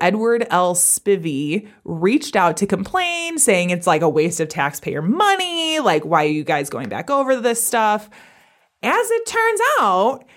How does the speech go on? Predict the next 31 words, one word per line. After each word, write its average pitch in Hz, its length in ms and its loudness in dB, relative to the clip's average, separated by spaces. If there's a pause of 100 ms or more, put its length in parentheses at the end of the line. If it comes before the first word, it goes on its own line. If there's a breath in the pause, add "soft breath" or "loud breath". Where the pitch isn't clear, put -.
(120)
Spivey 302 920 0
is 226 200 0
a 233 160 2
high-ranking 302 720 -2
member 233 460 2
of 214 240 0
the 233 100 0
Florida 202 400 0
K 160 180 0
K 180 200 0
K 311 500 0 (140 loud breath)
who 359 160 0
knew 392 320 -2
a 370 40 -2
bit 339 160 -2
more 185 360 2
than 202 160 0
he 214 200 -4
initially 165 680 -2
let 156 280 2
on. 185 680 0 (640)
During 220 460 2
multiple 208 460 0
interviews 180 440 2
with 165 120 -2
the 170 60 -6
police, 262 440 0
Spivey 254 320 -2
revealed 180 380 2
that 170 160 0
actually 170 880 0